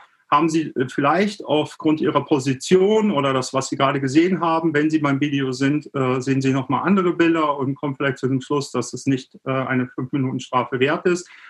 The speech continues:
Und sie können die in dem Fall reduzieren auf zwei. Anders ist das, wenn sie, ähm, Strafen kontrollieren, äh, bezüglich eines hohen Stocks, zwei plus zwei.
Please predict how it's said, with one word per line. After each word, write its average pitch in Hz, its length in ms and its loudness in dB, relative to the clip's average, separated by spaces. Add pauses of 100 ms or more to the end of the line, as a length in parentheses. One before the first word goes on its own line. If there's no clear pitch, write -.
(140)
Und 131 160 -2
sie 139 120 -4
können 151 260 2
die 143 120 0
in 139 120 0
dem 139 240 0
Fall 139 300 0
reduzieren 127 600 0
auf 123 220 -6
zwei. 110 380 -2 (480)
Anders 185 420 2
ist 165 240 0
das, 151 240 0
wenn 143 220 2
sie, 135 340 -2 (300)
ähm, 131 300 2
Strafen 143 460 0
kontrollieren, 139 880 0
äh, 127 340 0 (120)
bezüglich 135 640 -4
eines 131 300 -2
hohen 131 280 2
Stocks, - 600 -2 (240)
zwei 143 220 2
plus - 320 -4
zwei. 185 480 0